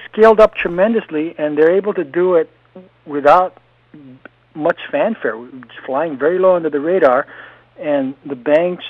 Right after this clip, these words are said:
and the tech companies at the moment are in complete denial about it because they don't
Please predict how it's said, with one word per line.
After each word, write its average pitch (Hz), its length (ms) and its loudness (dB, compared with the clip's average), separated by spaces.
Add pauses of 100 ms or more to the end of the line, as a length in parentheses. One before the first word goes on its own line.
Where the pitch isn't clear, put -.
(160)
and 135 360 -6 (140)
the 127 380 -10 (540)
tech 180 180 0
companies 139 640 -4
at 135 140 -12
the 131 80 -12
moment 139 440 -4 (140)
are 131 180 -6
in 120 140 -12
complete 147 480 -10
denial 131 500 -2
about 113 300 -6
it 147 140 -10
because 135 260 -10
they 143 140 0
don't 151 180 -6